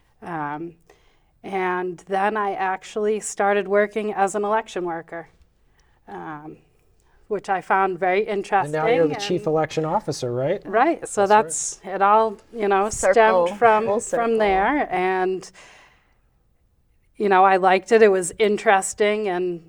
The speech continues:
Speaker 1: you know, it just happened that I was working one election, and the warden was out, so the clerk had to work as the warden. I actually got asked to work as the clerk.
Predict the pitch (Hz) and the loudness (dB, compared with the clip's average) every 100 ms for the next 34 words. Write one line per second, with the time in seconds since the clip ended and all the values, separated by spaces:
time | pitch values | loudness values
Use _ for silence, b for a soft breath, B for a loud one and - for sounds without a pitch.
0 | _ 208 190 175 175 196 190 170 - - | _ -10 -8 -8 -8 -12 -16 -20 -20 -10
1 | 202 180 196 185 175 170 160 190 180 202 | -6 -6 -6 -6 -4 -6 -6 -6 -6 -6
2 | 185 180 180 190 190 - 196 190 190 165 | -6 -6 -4 -4 -6 -4 -4 -2 -6 -6
3 | 170 175 196 202 202 190 185 190 185 190 | -6 0 4 4 2 0 0 2 2 0
4 | 190 - 170 165 202 185 175 202 - 185 | -2 -8 -10 -8 -4 -4 -4 -6 -4 -4
5 | 185 185 180 170 170 175 190 190 196 170 | -4 -4 -4 -4 -4 -2 -4 -4 -6 -6
6 | 170 - 180 170 180 196 180 180 - - | -10 -10 -8 -6 -6 -4 -4 -4 -10 -6
7 | 180 175 180 196 190 202 220 196 208 180 | -6 -4 -4 -4 -4 -10 -8 -6 -4 -4
8 | 185 185 | -4 -10